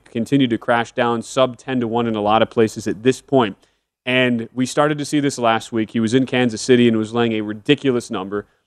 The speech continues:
I just went ahead and bet the Royals team total under, and he shut him out. But it's interesting because it's now the, he gets the Orioles, another very good matchup.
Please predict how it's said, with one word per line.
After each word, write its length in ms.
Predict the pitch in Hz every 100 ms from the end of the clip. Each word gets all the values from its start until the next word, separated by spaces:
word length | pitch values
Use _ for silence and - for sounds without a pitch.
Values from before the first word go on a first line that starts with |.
| _ -
I 120 | 143
just 120 | 139
went 160 | 135 123
ahead 200 | 135 127
and 60 |
bet 140 | 127 123
the 100 | 117
Royals 340 | 123 123 113
team 180 | 131 120
total 320 | 127 123 113
under, 220 | 98 107
and 240 | 107 101 107
he 80 |
shut 240 | 113 123 117
him 100 | 113
out. 220 | 92 - _ _ _ _ -
But 260 | 151 151 _
it's 140 | 147 190
interesting 320 | 170 131 117
because 260 | 123 139
it's 160 | 117 -
now 300 | 143 143 127
the, 160 | 113 110 _ -
he 80 | 123
gets 180 | - -
the 120 | 143
Orioles, 500 | 143 131 110 113 120
another 320 | 117 127 120
very 380 | 107 123 131 123
good 160 | 117
matchup. 420 | 110 117 110 117